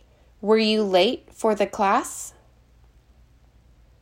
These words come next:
Were you tired this morning?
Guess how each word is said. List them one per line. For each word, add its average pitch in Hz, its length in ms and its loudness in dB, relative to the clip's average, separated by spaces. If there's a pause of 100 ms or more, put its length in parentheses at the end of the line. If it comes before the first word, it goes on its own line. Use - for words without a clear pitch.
(2500)
Were 226 220 6
you 233 280 2
tired 226 680 0 (260)
this 240 260 2
morning? 240 600 2